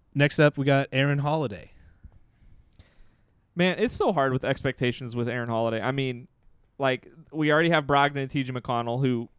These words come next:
Speaker 2: both play point guard over him already. Um, and, I mean, I, I hope Aaron Holiday gets a ton of playing time this year and, and has developed some. Um, but I think we're just gonna see the same as last year.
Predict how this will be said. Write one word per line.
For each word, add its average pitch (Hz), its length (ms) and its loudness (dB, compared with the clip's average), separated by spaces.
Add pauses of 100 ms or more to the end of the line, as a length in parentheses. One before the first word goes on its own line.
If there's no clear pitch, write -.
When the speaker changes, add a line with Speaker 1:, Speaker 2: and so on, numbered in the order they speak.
(220)
Speaker 2:
both 143 340 2
play 127 220 -4
point 120 240 -8
guard 117 180 0
over 117 240 -4
him 123 220 -10 (200)
already. 120 520 -2 (200)
Um, 123 500 -4 (640)
and, 139 520 -2 (440)
I 139 80 -2
mean, 143 160 0
I, 156 240 0
I 127 140 0
hope 160 500 -2 (300)
Aaron 160 180 -4
Holiday 170 320 0
gets 165 180 -8
a 160 40 -8
ton 156 180 -4
of 151 80 -8
playing 147 240 -6
time 143 180 -6
this 147 180 -8
year 143 200 -2
and, 123 240 -12
and - 260 -16 (260)
has 127 280 -2
developed 123 560 -2
some. 143 420 -4 (480)
Um, 123 420 -2
but 127 300 2
I 147 100 2
think 156 280 -4
we're 143 100 2
just 123 140 -8
gonna 120 100 -4
see 120 160 -6
the 110 60 -6
same 113 180 -10
as 113 80 -12
last 117 180 -6
year. 123 180 -8